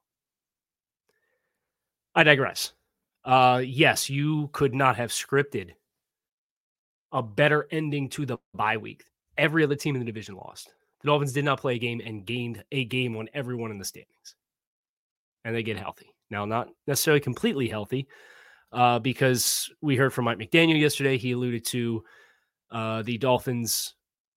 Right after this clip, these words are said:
Rob Jones and Rob Hunt are week to week, which does not bode well for the guard position in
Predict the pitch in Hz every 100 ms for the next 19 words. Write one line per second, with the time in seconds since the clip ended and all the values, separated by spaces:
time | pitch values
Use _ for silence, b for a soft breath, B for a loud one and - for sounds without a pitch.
0 | _ _ - 131 123 135 127 120 117 110
1 | 107 101 - 165 180 135 110 101 120 -
2 | - 98 120 196 196 120 - 117 110 110
3 | 110 123 117 120 120 120 120 120 - 113
4 | 120 127 123 123 127 123 123 123 123